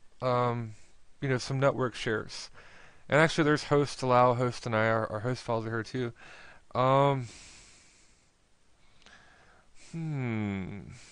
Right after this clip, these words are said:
let's do Samba. And we'll li-, list the contents of Samba.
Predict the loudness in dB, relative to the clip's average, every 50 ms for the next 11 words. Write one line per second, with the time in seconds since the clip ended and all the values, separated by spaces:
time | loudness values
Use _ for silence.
0 | -20 -20 -18 -16 -16 -14 -12 -10 -10 -10 -10 -10 -10 -10 -10 -10 -12 -14 -14 -16
1 | -16 -20 -20 -20 -20 _ _ _ _ _ _ -20 _ _ _ _ _ _ _ -20
2 | _ _ _ -20 _ -20 -20 -20 -20 _ _ -20 -20 -20 -20 -20 -20 -20 -20 -20
3 | -20 -20 _ -20 _ _ -10 -8 -6 -6 -4 -4 -4 -4 -4 -4 -6 -6 -8 -8
4 | -8 -8 -8 -4 -4 -4 -4 -4 -6 -8 -8 -8 -8 -10 -6 -6 -6 -6 -6 -12
5 | -12 -14 -10 -6 -4 -4 -2 -2 -4 -4